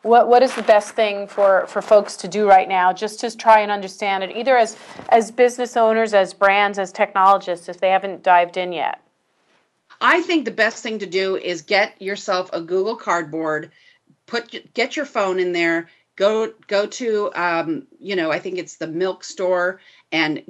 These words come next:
Speaker 2: get an app, download it, and just have that kind of experience. Experience what it feels like, even in Google Cardboard, because once you get inside it, you'll start to go, "Oh, I see."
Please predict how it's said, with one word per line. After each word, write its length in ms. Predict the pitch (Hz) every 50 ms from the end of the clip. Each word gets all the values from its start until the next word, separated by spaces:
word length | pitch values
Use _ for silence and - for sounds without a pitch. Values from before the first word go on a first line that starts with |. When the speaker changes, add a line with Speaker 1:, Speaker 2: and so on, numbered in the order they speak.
| 151 -
Speaker 2:
get 320 | 202 202 190 190 - _ -
an 120 | 190 190
app, 360 | - - 175 180 180 175 - -
download 600 | 180 156 190 185 185 190 190 190 185 180 175 180
it, 120 | 180 170 -
and 160 | - 165 165 156
just 380 | 180 220 240 262 - - - _ _
have 440 | - - - 196 196 196 175 165 151
that 260 | 175 170 170 - -
kind 240 | - 240 226 220 214
of 60 | 214
experience. 840 | 220 - - - 233 214 220 220 220 226 233 233 226 - - - _ _ _ _ _ _ -
Experience 640 | - 165 - - - 262 254 247 262 277 254 226 -
what 100 | 233 214
it 140 | 185 - -
feels 300 | 214 214 208 202 196 190
like, 220 | 202 190 185 185 - -
even 320 | 226 240 233 277 269 247
in 560 | - - - 208 202 202 196 196 196 190 190 _ _ _ _ _ _
Google 280 | 208 214 202 196 208
Cardboard, 500 | 202 - 208 185 185 170 170 175 160 156
because 480 | 151 170 170 - - 190 175 165 - - _ _ _ -
once 300 | 185 214 247 262 - 311
you 80 | 269
get 240 | 220 254 233 226 226
inside 400 | 220 196 - - 208 190 190 190
it, 140 | 196 190 -
you'll 180 | 180 185 175
start 280 | 180 - - 202 185 185
to 60 | 196 165
go, 400 | 170 185 170 160 147 143 143 _ _ _ _ _ _ _ _ _ _ _ _ _ _ _ -
"Oh, 540 | 170 175 170 156 131 - - - - - _ _ _ _ _ _ -
I 220 | 160 165 170 170
see." 460 | 165 - - 147 127 104 82 - -